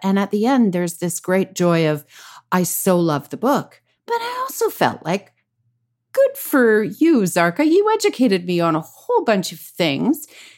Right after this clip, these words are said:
that I honestly didn't know, and I probably would never have gone out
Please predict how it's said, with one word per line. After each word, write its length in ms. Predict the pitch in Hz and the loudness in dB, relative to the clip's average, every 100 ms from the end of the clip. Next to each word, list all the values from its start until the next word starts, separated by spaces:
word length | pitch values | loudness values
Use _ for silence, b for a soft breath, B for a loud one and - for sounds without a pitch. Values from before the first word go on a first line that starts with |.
| B _ - | B _ -6
that 160 | 202 - | -4 -4
I 120 | 139 | -4
honestly 560 | 127 185 226 233 214 175 | 0 2 2 0 -2 -2
didn't 280 | 165 151 | 0 -2
know, 360 | 160 135 135 214 | 0 0 0 -2
and 140 | 202 180 | -2 0
I 200 | 165 175 | 0 -2
probably 1040 | - - 233 247 233 185 156 151 202 320 | -6 -2 2 2 0 -4 -2 -2 0 -2
would 280 | 233 202 185 | 0 -2 0
never 300 | 208 202 196 | 0 0 0
have 200 | 185 160 | -2 -2
gone 340 | 170 165 175 - | 0 2 0 0
out 240 | 151 156 | 0 0